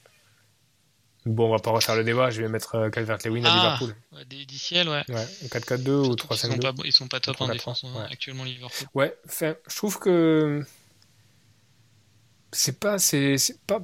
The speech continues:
Speaker 1: c'est pas si mauvais que ça, en fait, hein, je trouve. Souvent, ils ont pris que un but qui était un peu, tu vois, le but contre Brighton, c'était un peu pourri. Euh,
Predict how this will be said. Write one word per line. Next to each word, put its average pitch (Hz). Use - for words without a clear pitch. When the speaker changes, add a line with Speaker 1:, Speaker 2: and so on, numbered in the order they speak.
Speaker 1:
c'est -
pas 196
si -
mauvais 165
que -
ça, 139
en 107
fait, 110
hein, 139
je 120
trouve. 110
Souvent, 170
ils 147
ont 131
pris 127
que -
un 160
but 165
qui -
était 131
un 135
peu, 147
tu -
vois, 135
le 123
but 123
contre 117
Brighton, 117
c'était -
un 104
peu 110
pourri. 135
Euh, 117